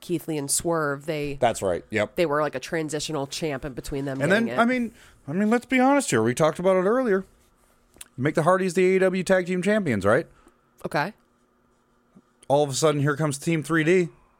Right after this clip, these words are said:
Speaker 1: Well,
Speaker 2: And
Speaker 1: just
Speaker 2: all
Speaker 1: like
Speaker 2: of a
Speaker 1: we
Speaker 2: sudden, here
Speaker 1: talked
Speaker 2: comes
Speaker 1: about.
Speaker 2: Christian. And lo and fucking behold, we're looking at Revolution.
Speaker 1: On this day.
Speaker 2: Here comes Edge. And we have a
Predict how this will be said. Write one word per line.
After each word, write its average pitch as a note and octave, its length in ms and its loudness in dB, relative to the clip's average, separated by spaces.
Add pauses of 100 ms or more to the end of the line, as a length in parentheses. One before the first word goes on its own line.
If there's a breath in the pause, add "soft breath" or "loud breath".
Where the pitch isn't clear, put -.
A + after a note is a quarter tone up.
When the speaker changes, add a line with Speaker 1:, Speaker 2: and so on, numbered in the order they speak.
(280)
Speaker 1:
Well, F3 320 -2
Speaker 2:
And E3+ 120 -6
Speaker 1:
just B2+ 100 2
Speaker 2:
all D3 100 6
Speaker 1:
like C#3+ 80 0
Speaker 2:
of - 0 -
a C#3+ 40 -2
Speaker 1:
we - 80 2
Speaker 2:
sudden, D#3 140 4
here D#3+ 100 4
Speaker 1:
talked C#3 100 -2
Speaker 2:
comes G#3+ 120 2
Speaker 1:
about. - 60 -4
Speaker 2:
Christian. F#3 480 2 (520 soft breath)
And A#2+ 180 2
lo C#3+ 160 4
and C#3+ 100 -2
fucking D#3+ 280 2
behold, F#3 480 4 (380 soft breath)
we're D3+ 140 4
looking E3+ 220 4
at D#3 100 2
Revolution. D#3 600 6
Speaker 1:
On F4 40 4
this E4+ 220 0
day. D4+ 600 0
Speaker 2:
Here C#3 140 4
comes D#3 240 0
Edge. F#3 300 2 (680 loud breath)
And B2 140 2
we C#3 120 4
have C#3 240 4
a B2+ 320 2